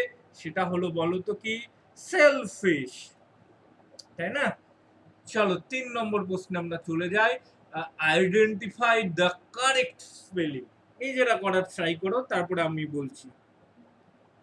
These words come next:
হ্যালো, দেখো এখানে যে ওয়ার্ডটা আছে very, very important, সব কটা প্রশ্ন কিন্তু very, very,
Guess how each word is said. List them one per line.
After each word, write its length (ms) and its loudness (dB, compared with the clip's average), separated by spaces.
হ্যালো, 240 4
দেখো 300 0
এখানে 200 -2
যে 120 2
ওয়ার্ডটা 580 2
আছে 160 -4
very, 240 4
very 240 0
important, 440 -4
সব 140 -2
কটা 200 -2
প্রশ্ন 260 -6
কিন্তু 180 -6
very, 280 4
very, 200 -2